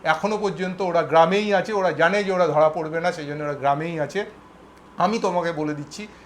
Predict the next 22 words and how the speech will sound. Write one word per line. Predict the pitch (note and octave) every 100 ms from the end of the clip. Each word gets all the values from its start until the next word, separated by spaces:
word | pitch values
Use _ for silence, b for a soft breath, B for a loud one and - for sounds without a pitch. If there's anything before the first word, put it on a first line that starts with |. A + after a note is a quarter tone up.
| B -
যে | D3+
তুমি | F3 E3+ F3
এদের | D#3 D3+
ধরো | A#2+ D3 F#3 B3+ - -
এবং | D#3 D3+ D#3+
আমার | D#3 G3 A3+
আত্মার | G3+ - F3+
শান্তির | D#3 D3+ C#3+ C#3+
ব্যবস্থা | B2 B2 - C3
করো, | A#2+ - - - - - - -
আমার | B2+ D3+ F#3 C4+
আত্মার | A#3 E3+ - C#3+
শান্তির | - D3 -
ব্যবস্থা | D#3+ A#2+ -
করো। | B2+
সঙ্গে | - G3+ G#3+
সঙ্গে | G#3 G#3+
আমরা | G3+ G3+
চললাম, | G3 F3 G#3+
গাড়ি | F3+ C#3+
নিয়ে | D3+ D3+
গেলাম, | D#3 A3+